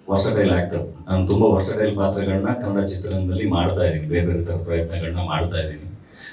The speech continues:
And ಕೋಟಿ ಕೂಡ ಆ ತರದ್ದೇನೆ. ನಂದೇ,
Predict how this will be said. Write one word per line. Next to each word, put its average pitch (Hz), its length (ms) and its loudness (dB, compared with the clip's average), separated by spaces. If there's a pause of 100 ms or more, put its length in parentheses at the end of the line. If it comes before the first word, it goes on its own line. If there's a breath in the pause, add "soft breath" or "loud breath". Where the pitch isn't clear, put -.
(140 loud breath)
And 104 140 4
ಕೋಟಿ 120 300 4
ಕೂಡ 113 180 0
ಆ - 160 -2
ತರದ್ದೇನೆ. - 540 -12
ನಂದೇ, 104 680 0